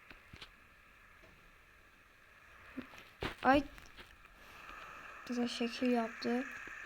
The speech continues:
Arda Güler. Arda Güler baba. Arda Güler baba. Bir çalım.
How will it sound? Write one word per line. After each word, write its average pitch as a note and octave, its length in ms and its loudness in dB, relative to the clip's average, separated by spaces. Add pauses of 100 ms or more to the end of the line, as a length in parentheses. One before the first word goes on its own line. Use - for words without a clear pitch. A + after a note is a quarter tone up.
(840)
Arda B3 400 8
Güler. C4 1160 12
Arda B3+ 400 12
Güler C4 720 12
baba. B3 720 12 (180)
Arda B3 220 10
Güler B3+ 500 8
baba. A#3+ 640 8 (400)
Bir A#3+ 80 -6
çalım. B3+ 680 10